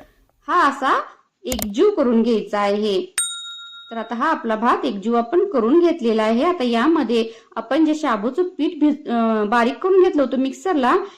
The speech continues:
हे चाळून घ्यायचं आहे. त्यानंतर एक दोन बटाटे चांगले मऊ होईपर्यंत आपण शिजवून घेतलेले आहेत.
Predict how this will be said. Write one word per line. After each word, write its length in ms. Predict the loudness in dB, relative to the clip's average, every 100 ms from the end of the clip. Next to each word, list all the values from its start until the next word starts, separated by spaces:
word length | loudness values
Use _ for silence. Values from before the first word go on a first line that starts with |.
| _ -8
हे 200 | -8 -2
चाळून 420 | 0 2 6 6
घ्यायचं 340 | 6 4 0 -2
आहे. 580 | 0 0 0 -2 -6 _ _ _ _ _ _ _ _ _ -8
त्यानंतर 520 | 2 4 4 2 -2 -2
एक 120 | -8
दोन 380 | -4 2 4 4
बटाटे 760 | 2 2 0 2 0 -2 -6 _ _
चांगले 520 | -4 -2 0 -2 -4 -8 -2
मऊ 220 | 2 4
होईपर्यंत 640 | 4 4 2 0 -2 0
आपण 240 | -2 0 -2
शिजवून 440 | 0 -2 0 0 0
घेतलेले 420 | 0 -2 -2 0
आहेत. 420 | 0 2 0 -2